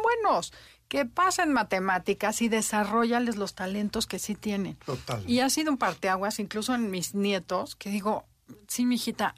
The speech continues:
Speaker 1: a este niño que juega fútbol y le pega la pelota con una raqueta de tenis desde que tiene un año, desarróllale ese talento",
Speaker 2: Totalmente.
Speaker 1: ¿no?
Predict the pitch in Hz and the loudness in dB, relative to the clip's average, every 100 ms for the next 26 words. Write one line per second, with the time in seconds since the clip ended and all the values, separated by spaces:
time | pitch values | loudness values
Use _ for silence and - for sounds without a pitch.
0 | - 220 220 - 240 240 208 185 214 226 | -4 -2 0 0 0 0 -2 -2 0 0
1 | 233 196 190 208 190 - - - 220 214 | 0 0 4 2 2 -6 -10 0 2 2
2 | 220 214 226 214 208 220 214 196 - 247 | 2 2 0 0 0 0 0 -2 -4 -12
3 | - - 196 202 214 294 254 185 185 214 | -14 -2 0 2 2 2 0 -2 -4 -4
4 | 196 202 196 180 170 175 170 202 214 208 | -2 -2 -2 -2 -2 -2 -2 0 0 0
5 | 190 170 170 233 _ _ _ - 269 330 | -2 -4 -6 -10 _ _ _ -6 -2 0
6 | 403 415 427 427 403 381 480 - 254 226 | 0 2 2 2 2 2 0 0 0 0
7 | 240 - 170 - - - 117 220 247 | 0 2 0 -2 -12 -14 -8 0 2